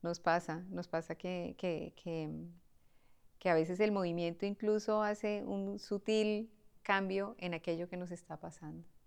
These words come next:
Ahorita vamos a profundizar un poco y además te voy a invitar a que les hagas un regalo precisamente a quienes nos están escuchando para que se lleven puesta esta conversación que tú preciosamente nos regalas para que podamos transformar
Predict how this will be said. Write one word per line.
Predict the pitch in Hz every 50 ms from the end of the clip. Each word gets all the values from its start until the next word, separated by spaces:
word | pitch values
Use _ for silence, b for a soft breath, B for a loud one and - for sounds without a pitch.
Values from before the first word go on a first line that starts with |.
| B B B B B B B
Ahorita | B 175 180 175 175 170
vamos | 175 180 196 196
a | 202 -
profundizar | 202 190 - 185 180 175 170 160 - 165 160
un | 170
poco | - - 202 202 - - -
y | - 190 185
además | 170 165 170 170 170 170 165 175 - - -
te | - 190
voy | 175 175
a | 175
invitar | 180 180 202 185 - 180 165 165 - - - - -
a | 185
que | - - 175 160 156 - -
les | 170 165 160
hagas | 160 156 160 160 -
un | 180 180
regalo | 180 196 196 196 185 190 190 180 180 185 185
precisamente | - 202 180 175 160 - 165 160 165 165 170 170 165 - 175 175 180 - -
a | 175
quienes | 165 - 170 165 160 160
nos | 156 151 156 156 156 -
están | 156 - - 156 151
escuchando | 156 - - - 180 - - 156 147 151 156 185 180 -
para | - 170 165
que | - 165
se | 160 - 165 151
lleven | 147 151 151 156 160 170
puesta | 180 - 170 165 165 - - 165
esta | 165 - - 165
conversación | - 170 165 165 160 - - 156 147 - - 147 139 143 151 165 - _ _ - _ _
que | - 165
tú | 156 - 175 165 160 160 - -
preciosamente | _ 165 160 151 - 160 160 - 165 160 160 160 - - 165
nos | 160 160 165
regalas | 165 151 147 147 143 139 143 151 156 - - b b b b b b b _
para | - 165 160
que | 151 -
podamos | 156 - - 151 147 143 143 147 147
transformar | - 156 156 151 - 160 156 156 151 143 143